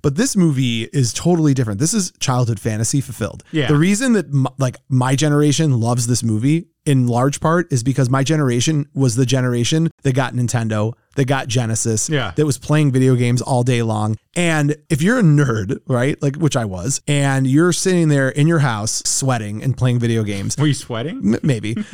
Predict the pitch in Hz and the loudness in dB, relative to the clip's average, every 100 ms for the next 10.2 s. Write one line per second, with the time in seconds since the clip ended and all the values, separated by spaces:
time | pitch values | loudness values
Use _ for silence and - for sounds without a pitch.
0 | - - 185 180 196 214 240 247 196 175 | -10 -2 0 0 0 0 2 2 2 0
1 | 180 214 208 180 165 - 139 110 98 135 | 2 2 2 2 2 0 -2 -4 -2 2
2 | 143 160 175 180 160 151 165 160 151 143 | 2 2 2 2 2 2 2 2 2 4
3 | 131 127 135 131 117 98 120 127 - 147 | 4 4 2 0 -2 -2 0 0 0 2
4 | 151 135 123 120 151 139 - 147 131 - | 2 2 0 0 0 0 0 0 -2 -2
5 | 143 139 113 113 117 113 120 135 139 135 | 0 2 2 0 0 0 2 4 4 2
6 | 123 127 - 143 139 135 113 - 123 117 | -2 -4 -4 -2 2 2 0 -4 -4 0
7 | 131 139 139 131 135 120 113 117 123 127 | 2 2 0 -2 -2 0 0 0 2 0
8 | 98 95 - 170 156 196 208 202 208 - | 0 -6 -4 -2 0 2 2 2 0 -2
9 | - 196 220 262 127 120 - 160 170 165 | -2 -2 0 0 0 0 0 0 2 4
10 | 156 113 | 2 0